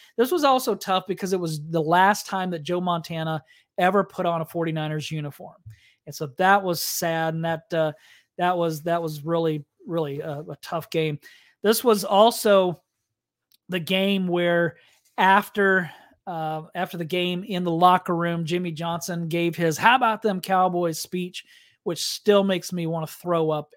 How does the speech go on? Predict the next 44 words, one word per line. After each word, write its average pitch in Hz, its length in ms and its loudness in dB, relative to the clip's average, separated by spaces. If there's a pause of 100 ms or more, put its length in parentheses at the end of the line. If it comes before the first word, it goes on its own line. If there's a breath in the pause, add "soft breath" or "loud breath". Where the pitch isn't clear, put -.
anytime 156 580 -6 (380 soft breath)
I 143 240 -10
hear 143 320 -4
that, 139 220 -4
anytime 165 420 0
they 156 80 4
show 175 380 4
that 160 200 2
clip. 185 300 2 (720 soft breath)
A-, 190 60 -8
and 170 320 -2
they 165 60 2
usually 240 360 4
do 180 440 2 (240 soft breath)
when 180 180 -2
the 170 40 -2
Cowboys 175 600 2
are 175 80 -2
in 175 100 -2
the 165 80 -4
playoffs 180 600 4
or 160 100 0
when 165 100 -2
the 165 80 -8
Cowboys 170 420 -4
are 165 80 -4
on 160 100 -4
T 170 180 -8
V, 160 200 -4
which 160 200 -6
is, 156 100 -10
like, 147 220 -8
every 151 280 -6
single 151 320 -4
week, 143 240 -8 (400 soft breath)
especially 208 380 4
when 214 140 4
they're 185 100 4
playing 185 300 0
the 175 80 -2
forty-niners, 160 680 -2
they'll 151 120 -6
show 185 440 2
that 175 280 2